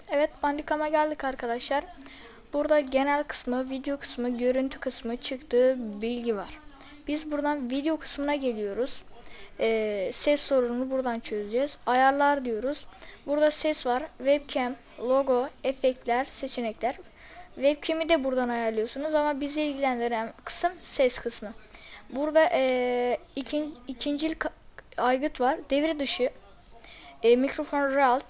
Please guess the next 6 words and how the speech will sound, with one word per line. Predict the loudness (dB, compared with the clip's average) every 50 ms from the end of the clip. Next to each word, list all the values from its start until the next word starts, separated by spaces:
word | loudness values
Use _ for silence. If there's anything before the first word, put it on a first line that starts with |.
| -10 -6 -4
Buradan | -2 -2 0 0 0 2 2 2
mikrofonu | 2 2 0 -2 -2 -4 -2 0 0 -2 -2
seçiyorsunuz. | -2 -4 -4 -4 -4 -4 -4 -4 -2 -2 -2 -2 -4 -6 -12 -16 -18 -20 -20 -20 -20 -20 -18 -6 0
E, | 4 4 6 6 4 4 2 2 0 0 0 0 0 0 -2 -2 0
tamam | 0 2 4 4 4 2 2
diyorsunuz. | 0 -2 -2 -4 -4 -6 -8 -6 -6 -6 -6 -8 -12